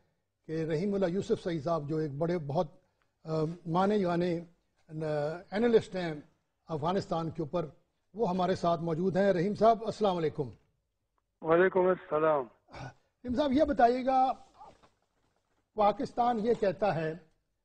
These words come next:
Speaker 1: कि हमने अपना इलाका सारा जो है वो दहशतगर्दों से साफ कर लिया, लेकिन अमेरिका की तरफ से मुसलसल आवाज़ आ रही है कि जनाब, जो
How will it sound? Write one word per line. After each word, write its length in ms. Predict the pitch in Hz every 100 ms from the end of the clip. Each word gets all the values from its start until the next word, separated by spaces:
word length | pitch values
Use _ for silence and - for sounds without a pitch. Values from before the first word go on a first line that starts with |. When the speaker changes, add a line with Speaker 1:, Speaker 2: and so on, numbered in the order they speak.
| _ _ _
Speaker 1:
कि 60 | 156
हमने 280 | 233 262
अपना 340 | 262 - 269 262
इलाका 360 | 220 214 240
सारा 360 | 226 196 202 214
जो 120 | 208
है 180 | 160 180
वो 420 | 190 196 196 180 - _ _
दहशतगर्दों 600 | 160 220 233 175 196 190
से 140 | 196 196
साफ 360 | - 175 -
कर 100 | 180
लिया, 320 | 139 151 147 147 _ _ _ _
लेकिन 200 | 220 233
अमेरिका 380 | 254 233 285 302
की 120 | 277
तरफ 220 | 254 285 240
से 120 | 277
मुसलसल 480 | 240 - 247 277 262
आवाज़ 320 | 226 220 226
आ 100 | 214
रही 220 | 214 220
है 360 | 190 208 190 - _ _
कि 80 | 226
जनाब, 520 | 220 226 233 214 185 _ _ _ -
जो 380 | 214 233 233